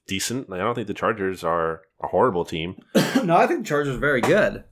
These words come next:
Speaker 1: And again, they,
Speaker 2: No,
Speaker 1: they
Speaker 2: that's, that's a
Speaker 1: stymied
Speaker 2: legit win, beating that
Speaker 1: It
Speaker 2: Chargers
Speaker 1: is.
Speaker 2: team. Yeah, no, that's, that's a good win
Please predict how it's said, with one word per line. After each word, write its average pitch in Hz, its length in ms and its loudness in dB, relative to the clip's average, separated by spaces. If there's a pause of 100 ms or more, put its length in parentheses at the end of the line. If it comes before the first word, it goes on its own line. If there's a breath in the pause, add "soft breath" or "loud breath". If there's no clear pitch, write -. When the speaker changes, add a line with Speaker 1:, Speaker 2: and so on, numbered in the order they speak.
Speaker 1:
And 117 380 2
again, 123 200 4
they, - 80 0
Speaker 2:
No, 196 80 6
Speaker 1:
they 190 120 8
Speaker 2:
that's, - 160 4
that's - 180 6
a - 20 4
Speaker 1:
stymied 254 180 2
Speaker 2:
legit 160 240 0
win, 117 340 0 (460)
beating 135 180 -2
that 123 140 -2
Speaker 1:
It 110 40 -4
Speaker 2:
Chargers 139 260 6
Speaker 1:
is. 92 180 -2
Speaker 2:
team. 160 80 4
Yeah, 151 120 8
no, 139 160 2
that's, 214 180 2
that's 190 200 2
a 180 60 -4
good 143 160 -2
win 110 320 -4